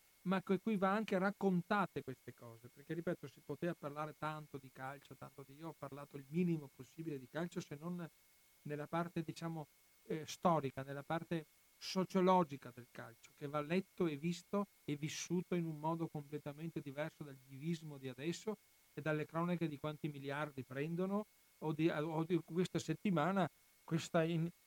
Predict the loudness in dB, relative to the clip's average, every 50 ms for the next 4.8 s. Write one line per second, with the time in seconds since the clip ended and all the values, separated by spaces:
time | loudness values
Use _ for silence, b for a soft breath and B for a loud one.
0 | _ _ 4 6 6 4 2 4 6 8 10 10 10 10 10 10 8 6 6 4
1 | 4 4 6 6 8 8 8 6 6 4 4 4 2 2 2 2 2 2 2 2
2 | 2 2 4 6 6 6 6 6 6 4 4 4 4 4 4 4 4 2 0 2
3 | 4 4 4 4 2 0 0 0 -2 -4 -6 -6 _ _ _ _ _ -2 0 2
4 | 4 6 6 6 6 4 0 0 4 4 6 6 6 6 4